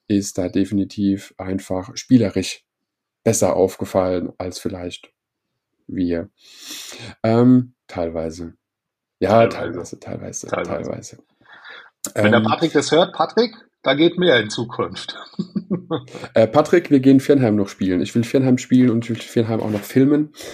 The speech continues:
Speaker 1: Äh,
Speaker 2: Oh.
Speaker 1: machen wir mal was aus. Ähm, ja, was, was will ich noch dazu sagen? Wir hatten schon gesagt, was es war. Wir haben gesagt, äh, wer gespielt hat. Aber eine Sache haben wir komplett ignoriert. Und das ist, wo gespielt wurde. Kannst du uns einweihen, Max?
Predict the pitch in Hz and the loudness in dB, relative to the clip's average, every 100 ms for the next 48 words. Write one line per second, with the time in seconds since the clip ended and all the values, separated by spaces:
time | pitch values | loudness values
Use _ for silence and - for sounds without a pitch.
0 | - - 113 113 110 117 120 117 113 113 | -12 -2 2 4 4 4 4 4 2 2
1 | - 101 82 - _ _ - - - - | 0 -2 -4 -12 _ _ -20 -20 -20 -20
2 | - 107 110 110 123 135 131 135 - - | -4 2 4 4 4 4 4 0 -6 -8
3 | 123 143 135 156 156 120 - 107 98 95 | -2 0 0 -2 -4 -8 -6 -4 -2 0
4 | 95 - - 113 107 127 139 135 135 147 | -2 -4 -8 -6 -4 0 0 2 0 -2
5 | 131 120 110 98 - 101 - 131 139 143 | -2 -2 -2 -4 -4 -6 -6 -8 -4 -4
6 | 143 110 110 110 104 101 98 98 98 101 | -4 -4 -4 -4 -6 -6 -2 0 0 -2
7 | - 101 98 87 87 95 107 113 - 120 | -14 -12 -10 -10 -2 0 0 -2 -4 -2
8 | 131 156 - - - - 101 117 131 131 | -2 -2 -8 -14 -18 -6 -2 2 2 4
9 | 131 117 113 113 113 113 113 95 - 117 | 0 0 -2 -4 -4 -4 -4 -2 0 0
10 | 147 147 104 _ _ 104 104 101 101 - | 0 -2 -4 _ _ -6 -4 -4 -6 -6
11 | _ _ - 160 147 110 - 104 98 90 | _ _ -4 -4 -2 -6 -4 -6 -6 -6
12 | 85 110 _ _ _ - - 285 - 127 | -10 -12 _ _ _ -8 0 0 2 0
13 | 127 - 110 101 98 95 98 - - - | 0 -2 -4 -4 -8 -16 -20 -20 -20 -20